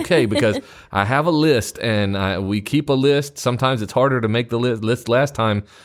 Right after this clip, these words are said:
Speaker 1: To even get this list of topics was harder on me because my brain just, uh, gave out. But you guys, a lot of you came in the clutch, and, uh, this is a listener question. This is something that, that, uh,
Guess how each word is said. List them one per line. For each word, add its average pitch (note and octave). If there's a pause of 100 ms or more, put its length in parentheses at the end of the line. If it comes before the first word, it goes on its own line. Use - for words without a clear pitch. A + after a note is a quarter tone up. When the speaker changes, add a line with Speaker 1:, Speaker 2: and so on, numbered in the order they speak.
(440)
Speaker 1:
To A#2
even A#2
get C#3+
this G#2+
list G2
of E2+
topics F#2
was F2+
harder G2
on F#2
me F#2
because E2+
my F2
brain G2+
just, -
uh, F2
gave F#2
out. E2+
But F2+ (400)
you G#2+
guys, G#2
a G2+
lot B2+
of F#2+
you C3+
came A#2+
in A2+
the F#2+
clutch, -
and, F#2
uh, F2
this A2
is B2
a G#2+
listener A2
question. E2
This G2+
is A2
something G2+
that, F2+ (1160)
that, F2+
uh, E2+